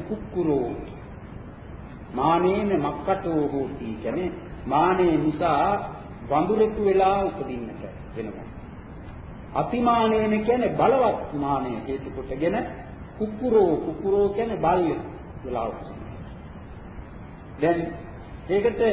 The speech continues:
නිදර්ශන අපේ බණ පොතේම තියෙනවා. ඒ නිදර්ශන දෙකක්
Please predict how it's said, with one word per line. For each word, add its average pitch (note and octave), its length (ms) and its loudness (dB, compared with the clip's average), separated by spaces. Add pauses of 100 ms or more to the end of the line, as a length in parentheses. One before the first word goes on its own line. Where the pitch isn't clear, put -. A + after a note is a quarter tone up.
(120)
නිදර්ශන G#3+ 600 2 (300)
අපේ G#3 280 0
බණ F#3 240 2
පොතේම G#3+ 500 0
තියෙනවා. F3 420 0 (460)
ඒ D3+ 140 0
නිදර්ශන G3 480 2
දෙකක් F#3+ 240 0